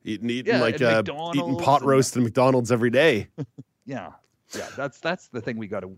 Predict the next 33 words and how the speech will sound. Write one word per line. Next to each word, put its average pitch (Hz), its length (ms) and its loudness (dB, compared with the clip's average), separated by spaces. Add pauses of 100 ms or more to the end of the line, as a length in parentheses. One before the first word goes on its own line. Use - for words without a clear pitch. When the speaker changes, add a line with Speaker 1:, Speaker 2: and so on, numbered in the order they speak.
Speaker 2:
get 110 100 -8
away 90 200 -10
from. 92 160 -12
Speaker 1:
Yeah, 82 60 -12
you 107 120 -8
gotta 123 140 2
follow 127 260 4
the 104 100 -2
Lawrence 107 300 0
Gunther 113 280 -2
method, 92 340 -6
which 90 140 -12
is - 120 -12
catch - 280 -8
your 95 140 -4
own 117 160 2
fish. - 380 -12
Then 113 160 -2
you're 104 100 0
really, 110 300 4
then 107 160 0
you're 104 100 0
really 127 260 4
getting 90 280 -2
somewhere. 90 420 -6
Then 113 140 2
you're 110 100 2
really 135 220 4
moving 104 280 4
in 98 80 -2
the 95 80 -2
right 95 180 -2
direction. 95 520 -4